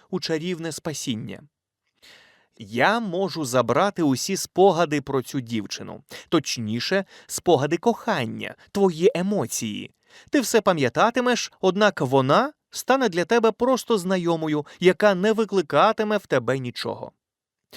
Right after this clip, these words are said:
Тобі стане настільки байдуже, що сам не помітиш,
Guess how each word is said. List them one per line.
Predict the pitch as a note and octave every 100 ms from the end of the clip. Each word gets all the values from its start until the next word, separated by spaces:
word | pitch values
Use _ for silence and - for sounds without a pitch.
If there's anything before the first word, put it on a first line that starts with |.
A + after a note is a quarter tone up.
| - -
Тобі | F3 D3+ E3+ F3 F3 -
стане | - F3+ E3
настільки | D#3 D3 - F#3+ D3 C#3+
байдуже, | B2 G#3 C4+ D#3+ G#2+ - - - _
що | - - F#3+ F3+
сам | - C4 B3+
не | F3+
помітиш, | F#3 A3+ D#4 C4+ -